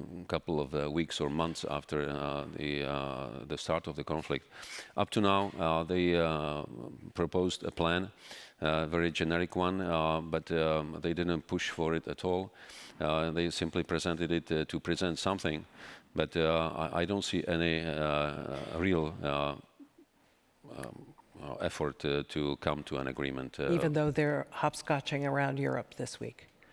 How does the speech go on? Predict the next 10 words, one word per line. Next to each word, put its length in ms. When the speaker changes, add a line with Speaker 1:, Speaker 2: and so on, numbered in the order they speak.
Speaker 1:
Well, 200
still, 340
uh, 80
still, 380
uh, 380
it, 360
it 140
is, 200
um, 400
uh, 160